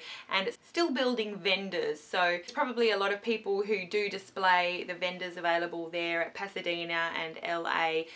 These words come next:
who don't make it out to the New York show. The New York show is still sort of building an audience and building vendors from what I can understand.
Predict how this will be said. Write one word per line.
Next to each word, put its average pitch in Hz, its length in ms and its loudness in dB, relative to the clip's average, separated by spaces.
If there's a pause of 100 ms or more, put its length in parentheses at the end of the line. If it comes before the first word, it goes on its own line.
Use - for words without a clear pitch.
(140)
who 208 80 -4
don't 196 240 2
make 185 220 2
it 190 40 -2
out 175 180 2
to 175 100 -16
the 185 80 -10
New 185 160 -8
York 190 260 -2
show. 226 300 2
The 233 100 -2
New 202 120 -6
York 185 220 -2
show 170 200 -4
is 170 100 -6
still 202 240 -2
sort 180 180 -8
of 175 60 -16
building 190 300 0
an 165 80 -6
audience 180 560 -4
and 180 100 -12
building 185 380 -4
vendors 190 360 0
from 196 220 -6
what 180 140 0
I 175 80 0
can 180 160 -6
understand. 180 720 0